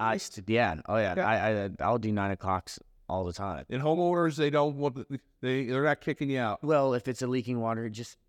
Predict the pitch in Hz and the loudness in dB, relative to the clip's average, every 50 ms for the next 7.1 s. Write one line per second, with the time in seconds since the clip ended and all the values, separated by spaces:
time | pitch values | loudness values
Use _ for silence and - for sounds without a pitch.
0 | _ _ _ _ _ _ _ _ _ _ _ _ _ _ 95 101 101 98 95 92 | _ _ _ _ _ _ _ _ _ _ _ _ _ _ 0 2 2 4 4 2
1 | 92 - - 90 95 92 - - - - 107 92 90 104 117 - - - 78 73 | 0 0 0 0 0 0 0 -2 -2 -2 -2 0 0 0 -2 -2 -2 -2 -2 -2
2 | 71 76 80 78 80 65 76 78 - 95 87 82 82 78 76 - - 85 82 78 | 0 0 0 0 0 -2 -2 -2 -2 0 0 0 0 -2 -2 -4 -4 -4 -4 -4
3 | - - - - 87 85 80 73 - - - - - - _ _ - 87 85 85 | -6 -8 -10 -8 -6 -6 -6 -6 -8 -10 -12 -14 -14 -16 _ _ -4 -4 -4 -4
4 | - - 87 76 73 - 80 76 76 76 69 - - 80 80 - - 107 110 113 | -4 -4 -4 -4 -4 -4 -6 -6 -6 -6 -6 -6 -6 -6 -6 -4 -4 0 2 2
5 | 120 107 104 107 104 - - - - 135 139 139 135 90 - - - 98 98 95 | 4 4 2 2 0 0 -4 -2 -2 0 0 0 0 -2 -4 -4 -2 0 0 0
6 | 92 - - - - - 90 90 117 113 95 95 90 95 92 90 90 90 87 90 | 0 -2 -4 -8 -6 -4 -2 0 0 0 0 -2 -4 -4 -4 -4 -2 -2 -2 -4
7 | - | -6